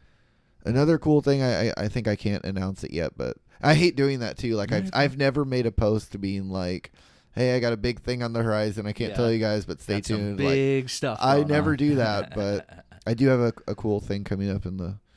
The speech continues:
Speaker 1: in the future, actually next year. Um, and then, okay,
Speaker 2: You gotta
Speaker 1: and
Speaker 2: wait a whole year for this?
Speaker 1: I'll announce it before then.
Speaker 2: <laughs>
Speaker 1: But Thursday, uh, the last Thursday of this month, we're gonna have my Heirloom Comedy Show comes back, the
Speaker 2: Oh,
Speaker 1: Heirloom
Speaker 2: yeah.
Speaker 1: Comedy Hour,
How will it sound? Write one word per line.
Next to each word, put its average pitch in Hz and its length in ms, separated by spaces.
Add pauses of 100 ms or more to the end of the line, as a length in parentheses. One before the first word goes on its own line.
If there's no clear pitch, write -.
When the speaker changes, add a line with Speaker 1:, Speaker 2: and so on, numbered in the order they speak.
(400)
Speaker 1:
in 90 60
the 95 60
future, 98 360
actually 98 340
next 92 280
year. 95 400 (600)
Um, 92 300
and 127 160
then, 135 200
okay, 120 380
Speaker 2:
You 120 180
gotta 139 200
Speaker 1:
and 110 60
Speaker 2:
wait 123 160
a 104 80
whole 131 300
year 123 340
for - 180
this? 226 440 (440)
Speaker 1:
I'll 208 220
announce 113 240
it - 80
before - 240
then. 71 240 (360)
Speaker 2:
<laughs> - 40
Speaker 1:
But 120 280
Thursday, 131 1000 (920)
uh, 110 100
the 104 100
last 127 320
Thursday 131 380
of 104 100
this 117 200
month, 107 480
we're 107 160
gonna 107 180
have 104 400 (320)
my 101 180
Heirloom 117 420
Comedy 107 420
Show 95 260
comes 95 280
back, 92 460
the - 100
Speaker 2:
Oh, 139 60
Speaker 1:
Heirloom 170 220
Speaker 2:
yeah. 110 120
Speaker 1:
Comedy 104 320
Hour, 98 220